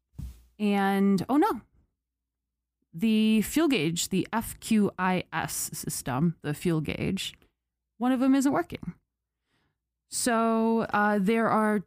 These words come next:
Speaker 2: two fuel gauges, right, on any given plane to make sure that they agree with each other, right? It's redundancy. So you don't want one to be giving you one reading and the other to be giving you a different reading. So one of them isn't working, but the other one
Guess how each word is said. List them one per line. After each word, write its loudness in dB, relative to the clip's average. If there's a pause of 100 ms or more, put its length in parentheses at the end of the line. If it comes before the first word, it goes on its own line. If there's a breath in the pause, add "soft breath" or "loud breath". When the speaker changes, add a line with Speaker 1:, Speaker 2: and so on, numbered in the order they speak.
(120)
Speaker 2:
two 4 (140)
fuel 2
gauges, 0
right, 0
on 2
any 2 (420)
given 0
plane 2
to -2
make 2
sure 0
that -2
they -2
agree 0
with -2
each -4
other, -6 (120)
right? -2
It's -2
redundancy. -2
So -2
you 2
don't -2
want -2
one 2
to -6
be 0
giving 0
you 2
one 0
reading 0
and 0
the 0
other 0
to 0
be -4
giving 2
you 2
a 0
different -4
reading. -6 (540 loud breath)
So 0
one 4
of 2
them 2
isn't 2
working, -2
but -6
the 0
other 0
one 2